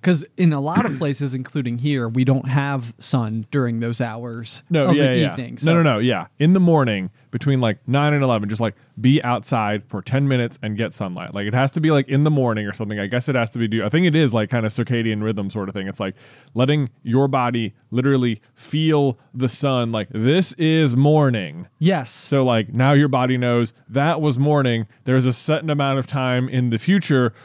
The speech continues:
Speaker 2: where is night. So, so that, that, I don't know, something like that. And I was like, "That's, that feels so wacky," but,
Speaker 1: It
Speaker 2: like, could
Speaker 1: well
Speaker 2: that, can that make a difference? But then I'm also like, "Yeah, being outside feels like it, you know, it's not like you can't just, like,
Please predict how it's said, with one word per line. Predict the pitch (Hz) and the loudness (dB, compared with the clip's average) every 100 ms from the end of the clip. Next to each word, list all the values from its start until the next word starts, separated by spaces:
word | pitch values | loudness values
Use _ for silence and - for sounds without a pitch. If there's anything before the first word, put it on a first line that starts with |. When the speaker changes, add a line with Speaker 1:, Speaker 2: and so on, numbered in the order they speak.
| - | -10
Speaker 2:
where | 117 131 127 117 - _ | 0 2 2 0 -4 _
is | 135 107 | 0 2
night. | 117 87 - - _ _ | 0 -2 -10 -20 _ _
So, | - 120 101 98 - _ _ | -2 0 0 -2 -8 _ _
so | 127 | -6
that, | 120 135 139 - | -2 0 0 -2
that, | 123 | -4
I | |
don't | 117 | -2
know, | 107 | -4
something | 104 117 101 | -4 -4 -2
like | 92 92 | -6 -6
that. | 92 | -6
And | 95 | -4
I | |
was | 107 107 | -2 -2
like, | 95 | -4
"That's, | 101 104 - - - _ _ _ _ | -4 -4 -4 -10 -16 _ _ _ _
that | 110 110 | -6 -2
feels | 120 117 104 101 - - _ - _ | 0 2 2 -2 -6 -14 _ -20 _
so | - 120 123 | -4 0 2
wacky," | 127 143 - 76 - - _ _ - | 2 0 -4 -8 -10 -14 _ _ -6
but, | 104 90 - - _ _ | -4 -4 -8 -20 _ _
Speaker 1:
It | - | 0
Speaker 2:
like, | 117 - | 0 2
could | 156 | 2
Speaker 1:
well | 143 | 4
Speaker 2:
that, | 151 160 | 2 0
can | - 165 165 | 2 4 4
that | 180 185 | 4 4
make | 185 | 4
a | 185 | 2
difference? | 139 135 127 202 | 2 2 2 2
But | 180 160 156 | 2 2 2
then | 175 180 | 2 2
I'm | |
also | 170 160 156 | 2 2 2
like, | 123 - - - | 0 -2 -16 -12
"Yeah, | - 165 | -4 0
being | 147 156 135 | 2 0 0
outside | 127 - 123 120 | -4 -4 -4 -4
feels | - 135 120 | -2 -2 0
like | 117 113 | -2 -2
it, | 110 - | -6 -6
you | 113 | -8
know, | 95 92 - - | -6 -10 -6 -2
it's | 147 | 0
not | 185 202 | 2 0
like | 202 | -2
you | 151 | 0
can't | 160 160 | 0 2
just, | 175 | 0
like, | 156 139 107 | 2 2 0